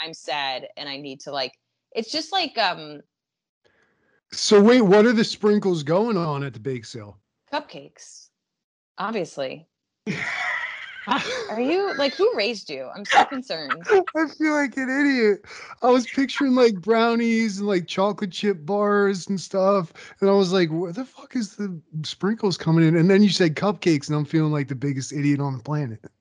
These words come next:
Speaker 1: Yeah, I mean,
Speaker 2: It's like,
Speaker 1: I
Speaker 2: yeah, cupcakes.
Speaker 1: Have you ever had somebody, like, offer you a cupcake and you're just like, "Are you, are you an angel?" Like
Speaker 2: They're so good.
Speaker 1: There's never a time that I've ever been like, "No, I,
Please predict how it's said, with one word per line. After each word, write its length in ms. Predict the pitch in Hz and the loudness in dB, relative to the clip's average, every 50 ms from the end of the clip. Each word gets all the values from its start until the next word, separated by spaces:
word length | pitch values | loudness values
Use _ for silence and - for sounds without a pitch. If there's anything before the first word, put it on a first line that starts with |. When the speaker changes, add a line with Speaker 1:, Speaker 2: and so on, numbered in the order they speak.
| _ _ _ | _ _ _
Speaker 1:
Yeah, 200 | - 240 233 185 - | -6 -4 -4 -4 -4
I 100 | - 208 | -4 -6
mean, 180 | 214 220 220 - | -6 -4 -6 -2
Speaker 2:
It's 80 | 139 160 | 2 4
like, 180 | 160 151 147 | 4 6 4
Speaker 1:
I 140 | 226 214 - - | 4 0 -6 -4
Speaker 2:
yeah, 260 | 156 165 147 117 110 107 - | -2 0 0 0 -2 -8 -6
cupcakes. 720 | - 147 143 127 - - 113 113 117 110 - - - - - _ _ _ - - - - - - | -4 -2 -2 -2 -6 -12 -14 -14 -14 -14 -12 -14 -14 -14 -16 _ _ _ -10 -10 -8 -8 -6 -2
Speaker 1:
Have 180 | 302 269 254 262 | -2 0 2 2
you 80 | 302 | 0
ever 120 | 311 330 415 | 0 -2 -4
had 160 | 440 440 349 | -6 -8 -8
somebody, 440 | - - 247 233 240 240 240 233 220 | -8 -10 -8 -8 -6 -6 -6 -6 -6
like, 240 | 190 196 175 - - | -6 -6 -6 -6 -6
offer 300 | - 165 165 - - 185 | -6 -6 -6 -8 -8 -10
you 160 | 185 180 175 | -8 -6 -8
a 40 | 170 | -8
cupcake 420 | - 170 160 160 - 202 202 202 202 | -8 -10 -12 -10 -10 -12 -12 -10 -10
and 100 | 190 165 | -12 -12
you're 140 | 160 165 160 | -12 -14 -14
just 220 | 175 180 175 - | -14 -14 -12 -8
like, 180 | 196 180 180 180 - | -8 -8 -8 -10 -12
"Are 60 | 175 | -12
you, 260 | 175 202 247 330 392 - _ _ _ _ _ _ _ _ _ _ _ _ _ | -12 -10 -10 -12 -12 -14 _ _ _ _ _ _ _ _ _ _ _ _ _
are 60 | 190 | -10
you 180 | 190 208 285 403 | -8 -6 -6 -6
an 80 | 453 | -6
angel?" 480 | 233 147 143 156 185 254 294 339 320 - _ _ _ _ _ _ _ - 208 - - - - - - | -6 -6 -6 -8 -10 -10 -12 -12 -16 -20 _ _ _ _ _ _ _ -10 -10 -10 -10 -12 -12 -6 -2
Like 380 | 214 220 220 220 - - _ _ _ _ _ _ - - - - | 0 0 0 0 -4 -10 _ _ _ _ _ _ -20 -10 -4 0
Speaker 2:
They're 80 | 208 180 | 0 2
so 520 | 147 - - - - - 214 214 233 233 208 | 2 0 -2 -2 0 2 2 2 2 2 0
good. 360 | 196 - 269 294 330 349 339 - - - - - _ _ _ _ _ _ _ _ _ _ _ _ | -2 0 2 2 2 2 0 -4 -12 -20 -20 -20 _ _ _ _ _ _ _ _ _ _ _ _
Speaker 1:
There's 340 | - 220 214 311 339 285 277 | -14 -6 -4 -4 -2 0 0
never 320 | 285 294 302 302 349 359 | 0 0 0 -2 -4 -6
a 60 | 349 | -6
time 300 | 311 - 262 226 226 226 | -8 -8 -6 -6 -4 -4
that 100 | 214 202 | -4 -4
I've 100 | 202 190 | -4 -4
ever 180 | 190 190 185 190 | -4 -4 -6 -4
been 160 | 185 185 180 | -4 -6 -6
like, 140 | 175 165 165 | -6 -10 -10
"No, 100 | 180 180 | -10 -8
I, 120 | 175 165 | -8 -8